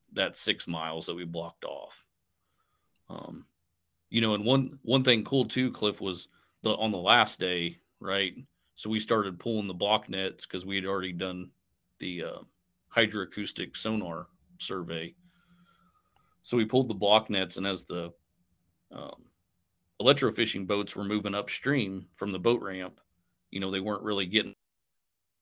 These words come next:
well, once the, that top block net had gotten pulled, they, I get, they, they really started hammering them, you know, and they, they ended up bringing, you know,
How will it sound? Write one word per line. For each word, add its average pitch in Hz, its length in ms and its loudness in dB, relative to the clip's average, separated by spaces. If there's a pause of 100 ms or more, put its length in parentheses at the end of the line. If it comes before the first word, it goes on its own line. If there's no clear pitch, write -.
(1080)
well, 98 120 -2
once 113 260 2
the, - 140 -8 (120)
that 107 220 0
top - 300 0
block 98 300 0
net 95 160 0
had 87 160 -4
gotten 92 300 -6
pulled, 95 420 -4 (720)
they, 107 180 2
I 98 120 2
get, 98 340 -4
they, 98 220 0
they 107 200 0
really 95 300 0
started 80 360 -4
hammering 82 380 -6
them, 87 180 -16 (240)
you 98 100 -6
know, 87 160 -6
and 92 100 -4
they, 104 220 4 (320)
they 113 120 4
ended 107 160 4
up 90 140 0
bringing, 90 420 -4 (360)
you 98 80 -4
know, 90 220 -10